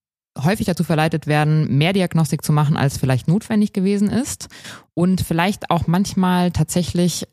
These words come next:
ja, Unwissenheit, Unbeholfenheit auf, ähm, Patientenseite dazu führt, dass man dann doch lieber irgendwas Handfestes in der Hand haben möchte, um sagen zu können, „Okay, das habe ich oder das habe ich nicht.“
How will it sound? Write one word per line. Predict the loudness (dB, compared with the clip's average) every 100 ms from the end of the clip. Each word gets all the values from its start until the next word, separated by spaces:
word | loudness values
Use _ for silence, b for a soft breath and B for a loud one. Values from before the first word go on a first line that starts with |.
| _ _ -4
ja, | 0 0 -2 _
Unwissenheit, | -2 0 0 -2 -2 0 2 2 2 0
Unbeholfenheit | 0 4 2 2 2 2 0 0
auf, | -2 -2 -4 _ _ -2
ähm, | 2 2 2
Patientenseite | 0 -2 -2 0 0 0 0 0 0 -2 B B _ -4
dazu | -2 -2
führt, | -2 0 0 -2 -4
dass | -2 0
man | 2
dann | 2
doch | 0 0
lieber | -2 0 0 0
irgendwas | 0 -2 -2
Handfestes | -2 0 -4 0
in | 2
der |
Hand | 2 2
haben | 2
möchte, | 2 2 0 0 0 0
um | 0 2 0
sagen | 0 0 0
zu | -2
können, | 0 2
„Okay, | 2 0 2 2 0
das | -2 0
habe | 0
ich | 0
oder | 0
das | 0 0
habe | 0
ich | 0
nicht.“ | -4 -4